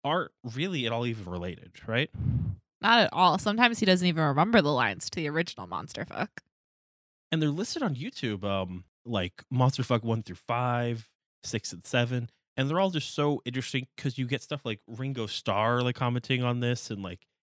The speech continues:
Speaker 1: he was, like, a contemporary. Um, like, you get, like, some, like, um, I think, like, there's some, like, Fats Domino commentary on it, too. And, uh,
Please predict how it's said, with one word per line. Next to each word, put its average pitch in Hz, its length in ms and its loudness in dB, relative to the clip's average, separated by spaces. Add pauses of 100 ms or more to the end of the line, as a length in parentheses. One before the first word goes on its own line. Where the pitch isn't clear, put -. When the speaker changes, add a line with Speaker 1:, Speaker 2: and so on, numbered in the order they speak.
(440)
Speaker 1:
he - 40 0
was, 120 80 0
like, 117 100 0
a 101 40 -18
contemporary. 117 1000 0
Um, 104 220 0
like, 104 140 -4
you 110 40 -4
get, 117 160 0
like, 113 140 0
some, 104 200 -4
like, 90 280 -8
um, - 460 -18 (400)
I 156 160 6
think, 160 220 0
like, 131 140 4
there's 117 200 0
some, 110 100 -4
like, 98 160 -4 (100)
Fats 120 300 2
Domino 117 440 2
commentary 123 540 -4
on 113 120 0
it, 107 100 -8
too. 120 340 -6 (400)
And, 117 240 2
uh, 110 220 2